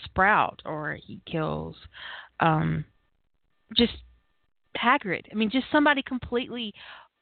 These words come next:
off the, the grid as far as, um, the, the plot story goes. Um, and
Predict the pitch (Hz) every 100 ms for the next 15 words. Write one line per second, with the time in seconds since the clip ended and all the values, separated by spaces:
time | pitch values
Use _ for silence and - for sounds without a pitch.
0 | - 220 220 - 208 180 _ _ - 214
1 | 214 254 226 156 165 - 185 180 170 151
2 | 160 - 175 165 160 160 - 165 165 -
3 | - _ _ - 180 202 190 - 180 160
4 | 156 160 165 165 - - - - _ 175
5 | 170 165 165 156 _ _ _ _ _ _
6 | _ _ - - _ - 202 190 180